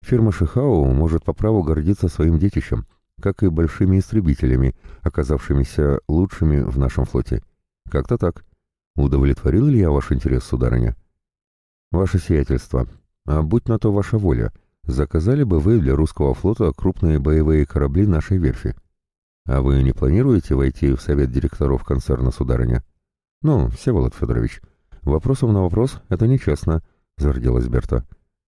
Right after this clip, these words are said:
Хорошо, скажу, но это только между нами, договорились? Хорошо,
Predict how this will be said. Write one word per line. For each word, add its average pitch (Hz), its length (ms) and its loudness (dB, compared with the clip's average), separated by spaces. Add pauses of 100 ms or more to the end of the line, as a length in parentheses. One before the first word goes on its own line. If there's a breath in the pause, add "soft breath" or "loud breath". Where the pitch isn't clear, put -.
Хорошо, 98 480 -2
скажу, 76 440 0 (380)
но 67 180 2
это 104 180 0
только 95 300 0
между 101 280 2
нами, 65 300 4
договорились? 71 680 0 (580)
Хорошо, 101 480 -2